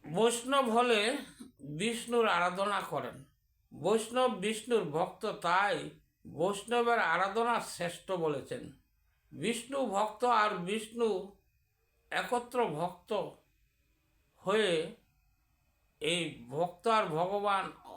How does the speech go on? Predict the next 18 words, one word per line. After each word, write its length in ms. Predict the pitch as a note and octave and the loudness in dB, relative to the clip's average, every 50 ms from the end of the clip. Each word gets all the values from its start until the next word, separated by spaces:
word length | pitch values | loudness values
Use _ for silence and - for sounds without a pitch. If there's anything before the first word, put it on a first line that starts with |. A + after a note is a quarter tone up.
| - - - - - - - F3 | -16 -16 -18 -18 -10 -6 -4 -2
একত্র 320 | F3 - A3+ G#3+ G#3+ G#3+ A3 G#3 | -2 -2 -4 -6 -4 -2 -2 -2
হয়ে 240 | E3+ F3+ G#3 G#3+ G#3 F#3 F3+ | 0 0 2 0 0 2 2
যায়। 160 | F3+ F3+ E3+ F3 - | 0 0 0 0 2
তাই 240 | E3+ F3 F#3 F#3 F3 E3+ D#3+ D#3+ D#3+ - _ _ _ _ _ _ _ _ _ _ _ - | 4 4 4 4 2 0 -2 -6 -10 -16 _ _ _ _ _ _ _ _ _ _ _ -8
এই 180 | C3 C#3+ D#3 D#3 D3 C3 A#2+ | -4 -2 -2 -2 -4 -6 -6
বৈষ্ণবের 640 | A#2 B2+ D#3 F3+ F3+ - G#3+ A3+ A3+ G#3 G#3 G#3+ - - D#3 | -4 -2 -2 -2 -2 -2 0 0 2 2 2 0 0 0 0
যদি 200 | E3 F3 F3 G3+ F#3+ | -2 -2 -2 -2 -4
ভজনা 440 | D#3 D3 D3+ D3+ E3+ F#3+ G#3 G#3+ G#3+ | -2 -2 -2 0 0 0 0 -2 -2
করা 260 | G#3+ G#3+ G#3 F#3+ E3+ | -2 0 0 0 0
হয়, 280 | D3+ D#3+ E3+ F3 E3+ E3 - - - | 0 2 0 0 0 -2 -6 -14 -14
কৃষ্ণ 400 | - F#3 G#3+ A3 - - A3+ A3+ A3+ G#3+ | -10 -8 -8 -8 -8 -6 -4 -2 -2 0
ভজনও 520 | E3 D#3 E3+ F#3 F3+ G3+ G#3+ G#3 G#3 F3+ D#3 C3 - | 0 0 -2 -2 -2 -2 -2 -2 -2 -2 -4 -4 -6
হয়, 240 | C#3 B2+ C3 - - - _ _ _ _ _ _ _ _ _ | -8 -8 -8 -10 -14 -20 _ _ _ _ _ _ _ _ _
যেহেতু 520 | D3+ D3+ C#3+ D#3+ F#3 G#3 G#3 G3+ - A3 G#3+ G#3+ A3+ A#3 - - _ _ _ - A2 - | -14 -8 -4 -2 0 0 0 -2 -2 -2 0 0 -2 -2 -6 -14 _ _ _ -18 -6 -2
ভক্তের 500 | C#3 E3+ F#3+ F#3+ F#3 - - A#3 A3+ A3 F#3+ E3 | 0 0 0 0 -4 -6 -2 0 0 0 0 -2
হৃদয়ে 480 | D#3+ F3 F#3+ F#3 G3+ G#3+ G#3 G#3 G3 G3 G#3 B3 C4+ - - _ _ _ _ _ _ _ _ _ _ _ _ _ _ _ _ _ _ _ _ _ _ _ _ _ _ _ _ - | -2 -4 -2 0 0 2 2 2 0 0 -2 -4 -6 -10 -16 _ _ _ _ _ _ _ _ _ _ _ _ _ _ _ _ _ _ _ _ _ _ _ _ _ _ _ _ -12
ভগবান 640 | B2+ C#3+ E3 F3 F3 F3+ F3+ G3 G3 F#3+ F#3+ G3+ A#3+ C#4 - - - _ _ _ _ _ _ - | -4 -2 0 0 2 0 2 2 2 2 2 2 -2 -4 -10 -12 -18 _ _ _ _ _ _ -10
বিশ্রাম 520 | C3 E3 G3+ G3 - - F3+ F3+ E3+ | -6 -6 -4 -6 -4 -2 -2 -2 0